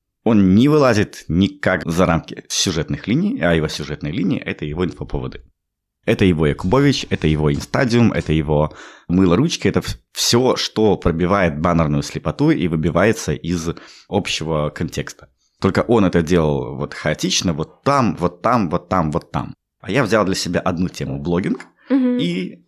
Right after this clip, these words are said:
Speaker 1: иду по их триггерам, по триггерам понятия блогинг. Блогеры-мамы, я буду скоро рожать, да.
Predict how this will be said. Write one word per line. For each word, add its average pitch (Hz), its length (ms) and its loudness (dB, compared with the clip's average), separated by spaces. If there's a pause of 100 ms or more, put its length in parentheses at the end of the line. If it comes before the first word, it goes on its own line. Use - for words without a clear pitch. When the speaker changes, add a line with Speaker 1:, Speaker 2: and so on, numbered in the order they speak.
(240)
Speaker 1:
иду 123 320 0
по - 360 -4
их - 400 -8 (100)
триггерам, 87 640 -4
по 113 140 0
триггерам 113 600 0 (280)
понятия 87 400 0
блогинг. 78 520 -4 (560)
Блогеры-мамы, 92 720 2
я 127 120 4
буду 110 200 0
скоро 101 260 0
рожать, 92 600 0
да. 104 320 -4